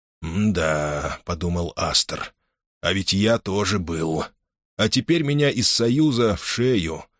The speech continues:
и самое жуткое, что всё это напрасно. Дерьмо я,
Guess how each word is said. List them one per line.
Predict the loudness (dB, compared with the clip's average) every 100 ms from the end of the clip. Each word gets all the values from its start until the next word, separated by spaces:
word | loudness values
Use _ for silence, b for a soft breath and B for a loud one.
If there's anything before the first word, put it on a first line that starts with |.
| _
и | -2
самое | 0 0 0 0
жуткое, | 0 0 0 -2 -6
что | -6 -6
всё | -2 -2
это | 0
напрасно. | 0 0 0 0 2 0 -2 -10 -12 _ _ _ _
Дерьмо | -2 2 4 4 4 2
я, | 2 -2